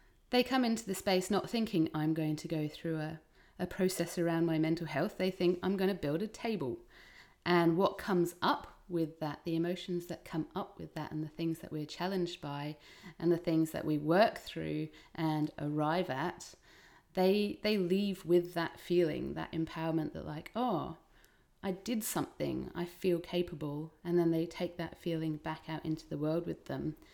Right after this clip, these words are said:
And what I've realised since our first, since our very first workshop when we started in May two thousand eighteen, we've had, I think, about eight hundred students come through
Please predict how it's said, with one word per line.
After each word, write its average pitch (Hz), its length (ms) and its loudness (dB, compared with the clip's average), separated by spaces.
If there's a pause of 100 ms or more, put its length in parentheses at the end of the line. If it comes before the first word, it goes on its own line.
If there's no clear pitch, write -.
(360)
And 175 140 6
what 175 120 8
I've 175 200 6
realised 175 600 0
since 170 380 -2
our 165 120 -4
first, - 680 -2 (160)
since 185 220 -2
our 180 100 0
very 185 260 0
first 185 680 -2 (380)
workshop 180 520 -2
when 165 120 0
we 160 80 -2
started 156 440 -6
in 160 340 -4 (440)
May 175 260 8
two 175 200 2
thousand 160 420 -2
eighteen, 165 680 -2 (560)
we've 190 160 0
had, 170 280 -2 (280)
I 175 60 -4
think, 180 220 -2
about 175 280 -2
eight 175 180 2
hundred 175 340 0
students 170 520 -2
come 165 240 -2
through 156 400 -4